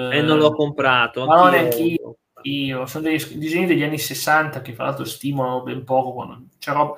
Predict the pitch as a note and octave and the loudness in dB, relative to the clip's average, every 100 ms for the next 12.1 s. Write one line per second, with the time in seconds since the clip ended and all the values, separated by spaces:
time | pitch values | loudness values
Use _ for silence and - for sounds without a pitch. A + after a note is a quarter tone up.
0 | - - - D#3 G3+ A#3 A#3 - F#3 F#3 | -16 -20 -12 0 4 6 4 0 0 2
1 | G3 G#3+ B3 F3 - D3+ C#3+ D3 C#3 C3 | 2 -2 -4 -6 -6 -8 -6 -2 0 0
2 | B2 A#2+ A#2+ C3 A#2 - B2+ C3+ A#2+ A#2 | 2 0 -2 -8 -8 -2 0 0 -4 -12
3 | C3+ C3 B2 A2+ - _ _ - - _ | -16 -16 -12 -12 -12 _ _ -20 -20 _
4 | C3+ C#3 D3+ C3+ C3+ C#3 C#3 C3+ C#3+ C3 | -8 -6 -4 -4 -4 -4 -4 -2 0 0
5 | C3 C3 B2+ - - C3 - - - _ | -2 -6 -8 -2 4 4 4 0 -14 _
6 | _ _ - C3+ C#3 C3 B2 B2+ A#2 A#2 | _ _ -12 -6 -4 -4 -6 -8 -10 -6
7 | - C3+ A2+ A2+ A2+ C3 C#3+ D3 C3 B2+ | 2 2 2 -4 -8 -6 -4 -2 -2 0
8 | C3 C3+ C3 B2 - - F3 E3+ D3 C3 | 2 2 0 -4 -10 -8 2 4 6 4
9 | A#2 A2+ _ _ _ _ C#3 D3+ E3 C3+ | 0 -6 _ _ _ _ 6 10 10 8
10 | A#2 A2 - A2 A2 A2 A2+ A2 A2+ A#2 | 2 -6 -6 -4 -4 -4 -6 -4 -4 -4
11 | A2+ B2+ B2 C3+ C3+ B2+ A#2+ - - C#3+ | -6 -6 2 6 6 4 -6 -12 -4 0